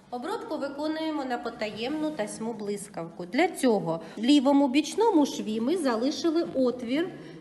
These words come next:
який на два сантиметра коротший за довжину тасьми блискавки. Починаємо обробку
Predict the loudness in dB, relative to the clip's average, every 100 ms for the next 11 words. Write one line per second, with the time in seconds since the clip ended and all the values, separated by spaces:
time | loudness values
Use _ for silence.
0 | -4 -2 0 4 4 4 0 2 4 4
1 | 2 -2 -2 -2 -2 -4 -2 -4 -4 -4
2 | -6 -6 -8 -8 -8 -8 -8 -8 -4 -6
3 | -6 -8 -8 -6 -6 -8 -10 -10 -10 -8
4 | -6 -6 -8 -8 -8 -8 -8 -8 -10 -14
5 | -16 -16 -20 -20 _ _ _ _ _ _
6 | _ _ _ _ _ _ _ _ _ _
7 | _ _ -16 -12 -10 -8 -8 -8 -6 -8
8 | -8 -10 -12 -12 -16 -14 -12